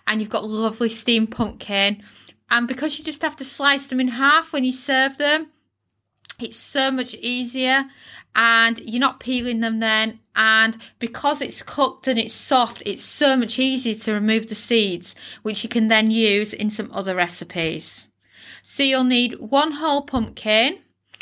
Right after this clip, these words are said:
a teaspoon of cinnamon, pinch of nutmeg, and some salt and pepper. And then what you need to do is, depending on Instant Pot size, of course,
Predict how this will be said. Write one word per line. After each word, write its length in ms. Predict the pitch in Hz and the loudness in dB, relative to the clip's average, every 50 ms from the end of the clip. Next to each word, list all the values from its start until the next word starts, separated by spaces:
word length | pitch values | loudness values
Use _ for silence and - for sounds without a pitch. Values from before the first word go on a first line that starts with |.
| - - - - _ | -20 -20 -20 -16 _
a 60 | - 226 | -10 -8
teaspoon 680 | - - - 349 349 349 - - - - 294 294 277 277 | -4 0 2 4 4 2 0 -4 -2 0 0 2 2 0
of 60 | 277 | 0
cinnamon, 840 | - - - 254 233 220 208 214 214 214 214 220 226 226 226 - _ _ _ _ - | -2 -4 -2 -2 -2 -2 0 0 2 2 4 2 2 0 -4 -10 _ _ _ _ -8
pinch 320 | - - 381 370 - - | -4 -2 -2 0 0 -2
of 100 | 320 247 | -2 0
nutmeg, 720 | 254 269 262 226 - - 208 202 202 202 208 214 214 214 - - | 2 2 2 0 0 0 2 4 6 6 6 4 2 0 -4 -6
and 120 | 214 214 | -6 -4
some 140 | 214 - 226 | -2 -2 -4
salt 380 | 214 - - - 208 202 190 - | -4 -2 0 0 0 0 0 -4
and 100 | 208 - | -8 -8
pepper. 520 | - 202 180 180 - - 165 165 165 165 _ _ _ _ _ _ _ _ _ - - - - - - - _ - | -4 -4 -6 -4 -4 -2 -2 -2 -2 -4 _ _ _ _ _ _ _ _ _ -14 -14 -14 -14 -20 -20 -12 _ 2
And 420 | 214 220 220 226 233 233 226 226 - | 4 4 6 6 4 2 0 -4 -4
then 520 | - 247 240 233 226 226 233 233 226 226 214 | 0 4 4 6 6 6 4 2 0 -4 -2
what 260 | 233 262 277 277 - | 2 2 2 2 2
you 80 | 262 262 | 0 2
need 220 | 269 277 269 269 | 2 2 2 2
to 100 | - 262 | -2 -4
do 520 | - 247 214 196 196 202 226 277 339 339 - _ _ _ _ _ _ _ - - _ - | -2 0 2 2 4 4 4 4 2 0 -6 _ _ _ _ _ _ _ -14 -12 _ 0
is, 240 | - 240 226 - - _ _ _ _ _ - | 0 0 0 -2 -10 _ _ _ _ _ -12
depending 440 | 202 247 240 247 247 285 285 277 269 | -10 -8 -6 -2 0 2 4 4 4
on 140 | 254 240 233 | 4 2 2
Instant 340 | 226 220 226 - 190 - - | 0 -2 -4 -6 -10 -12 -12
Pot 160 | - - - | -12 -10 -6
size, 340 | - - 196 190 180 175 180 | -2 2 2 2 2 0 -4
of 80 | - | -10
course, 640 | - - 185 175 180 196 233 262 262 - - - | -4 0 2 4 4 4 4 2 0 -6 -8 -8